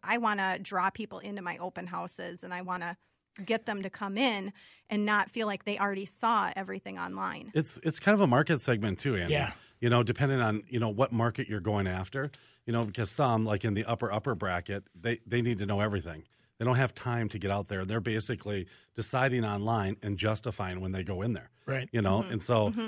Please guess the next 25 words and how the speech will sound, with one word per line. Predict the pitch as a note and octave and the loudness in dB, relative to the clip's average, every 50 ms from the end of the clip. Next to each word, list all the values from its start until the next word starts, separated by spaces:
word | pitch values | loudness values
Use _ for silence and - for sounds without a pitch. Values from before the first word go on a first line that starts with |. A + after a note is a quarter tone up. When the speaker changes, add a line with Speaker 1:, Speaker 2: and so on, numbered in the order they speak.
| G#3+ - | -4 2
Speaker 2:
yeah, | - C3+ A#2 | 4 4 6
there's | A2+ A2+ - | 6 4 6
some | - A#3+ | 8 10
Speaker 3:
Well, | G#3 G#3 F#3+ F3+ G3 | 12 12 12 10 8
Speaker 2:
hit | - - | 8 8
Speaker 3:
and, | F#3+ G3+ | 8 10
you | G#3+ G#3 | 10 10
know, | F#3+ F3 | 8 8
Speaker 2:
miss. | F#3+ | 8
Speaker 3:
and | F3+ G3 | 8 8
then | A3 A3 | 8 8
there's | G#3+ F3+ D3 | 8 6 6
times | - - G#3+ F#3 D#3+ F3 | 6 6 6 6 8 6
where | E3 C#3 | 6 6
you | D3+ F#3 | 8 8
and | G3 F3 | 8 8
I | D#3+ | 6
have | D3+ | 6
talked | C3+ D#3+ D3+ C#3 A#2+ | 4 2 0 2 2
about | D3 C#3 B2+ | 2 2 2
this | C3 A#2 | 0 -2
too, | - - C#4 C4 | 0 0 2 4
where | F#3+ C3 A#2+ B2+ - | 4 4 2 0 2
we'll | E3+ D#3+ F#3+ F#3+ | 4 6 6 6
have, | F3 F3 E3+ D3+ D3+ C#3+ C3 | 6 6 6 6 4 4 2